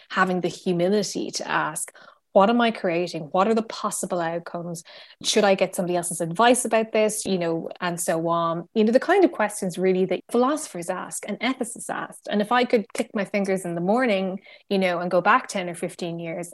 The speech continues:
I would love to have seen a situation where long before these products ever got into our hands or got into our phones,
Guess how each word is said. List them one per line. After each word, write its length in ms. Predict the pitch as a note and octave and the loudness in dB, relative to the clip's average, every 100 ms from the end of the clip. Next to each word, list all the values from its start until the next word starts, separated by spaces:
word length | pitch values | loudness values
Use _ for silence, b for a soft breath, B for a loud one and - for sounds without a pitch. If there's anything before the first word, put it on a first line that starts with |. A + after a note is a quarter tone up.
| - | -4
I 80 | |
would 140 | F#3+ F#3 | -2 2
love 240 | F#3 F3 | 2 0
to 80 | - | -4
have 80 | F3 | -8
seen 240 | - F3+ | -4 -4
a 40 | F3 | -4
situation 720 | F3 - - F3 F3 F#3 F3+ | -6 -8 -4 -4 -2 -6 -8
where 260 | E3 E3+ E3 B B | -8 -8 -8 B B
long 500 | G3+ G3+ G#3 D4 C#4 | 6 8 8 6 6
before 400 | B3 - A3+ G3+ | 4 2 2 2
these 180 | F#3+ F3+ | 0 -4
products 440 | - G3 F3+ - | -4 -4 -4 -6
ever 340 | F#3 F3 E3+ E3+ b b | -6 -6 -8 -10 b b
got 160 | E3+ E3+ | -6 -6
into 260 | E3 F3+ | -8 -6
our 120 | E3+ | -6
hands 380 | F3 G3+ F#3+ F#3 | -2 0 0 -2
or 60 | E3+ | -4
got 180 | E3+ E3+ | -4 -6
into 240 | E3 - | -8 -10
our 120 | D#3 | -12
phones, 580 | - C#4 C#4 B3 A#3+ A3+ | 0 4 4 4 2 0